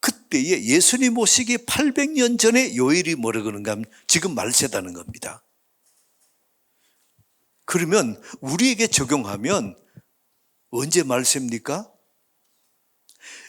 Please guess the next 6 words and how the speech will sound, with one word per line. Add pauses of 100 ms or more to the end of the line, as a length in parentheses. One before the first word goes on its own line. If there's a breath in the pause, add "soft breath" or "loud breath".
예수님이 (520)
오시고
나서부터
말세가
시작되는
겁니다.